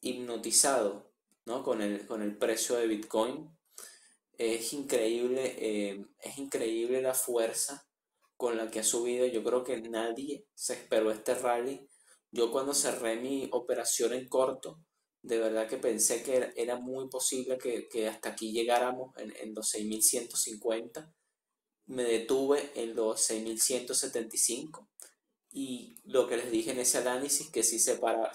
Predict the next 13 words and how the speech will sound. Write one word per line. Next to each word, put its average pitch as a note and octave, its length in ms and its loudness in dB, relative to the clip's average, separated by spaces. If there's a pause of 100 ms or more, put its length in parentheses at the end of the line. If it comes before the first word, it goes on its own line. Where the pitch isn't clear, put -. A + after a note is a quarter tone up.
(160)
dejaba, A#2 760 2 (300)
eh, G#2 580 -4
o - 60 -8
sea, A2+ 240 0
empezaba A#2 420 2
a B2 40 2
subir B2 360 2
desde C3+ 220 -2
ahí, C3+ 360 -2 (180)
yo A#2+ 140 2
iba B2 180 2
a - 20 0
asumir B2+ 680 -2